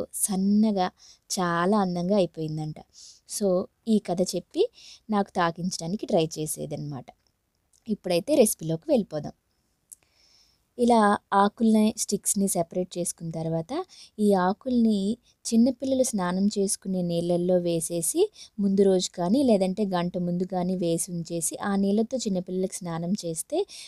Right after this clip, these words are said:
ఒంటిపైన అలర్జీలు ఇట్లాంటివి ఏమైనా ఉంటే తగ్గిపోతాయి అన్నమాట. ఇప్పుడు ఈ స్టిక్స్‌తో మనం కషాయాన్ని ప్రిపేర్ చేసుకోబోతున్నాము. దీనికి కావాల్సిన ఇంగ్రీడియంట్స్ ఒక పెద్ద స్పూన్ జీలకర్ర, ఒక స్పూన్ వాము, ఒక అంగుళం ముక్క శొంఠి. ఇంకా ఇప్పుడు ఈ స్టిక్స్‌ని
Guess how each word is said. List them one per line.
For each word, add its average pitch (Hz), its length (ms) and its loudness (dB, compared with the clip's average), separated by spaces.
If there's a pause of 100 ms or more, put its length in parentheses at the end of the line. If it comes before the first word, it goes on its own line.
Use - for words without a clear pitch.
(160)
ఒంటిపైన 202 560 0
అలర్జీలు 180 560 0
ఇట్లాంటివి 175 560 -2
ఏమైనా 170 440 -4
ఉంటే 170 340 -4 (580)
తగ్గిపోతాయి 160 560 -6
అన్నమాట. 151 320 -8 (200)
ఇప్పుడు 254 280 0 (140)
ఈ 220 120 2
స్టిక్స్‌తో - 440 -2
మనం 254 260 6
కషాయాన్ని 214 420 0
ప్రిపేర్ 185 360 -2
చేసుకోబోతున్నాము. 170 840 -4
దీనికి 226 300 2
కావాల్సిన 190 440 0
ఇంగ్రీడియంట్స్ 180 640 -2
ఒక 220 220 -2
పెద్ద 190 360 -2
స్పూన్ 226 420 0
జీలకర్ర, 185 540 0 (640)
ఒక 208 180 -4
స్పూన్ 214 480 0
వాము, 175 420 2 (160)
ఒక 208 180 -6
అంగుళం 190 500 0
ముక్క 190 340 -4
శొంఠి. 202 520 -4 (800)
ఇంకా 226 240 4
ఇప్పుడు 220 300 2
ఈ 214 60 2
స్టిక్స్‌ని 247 580 0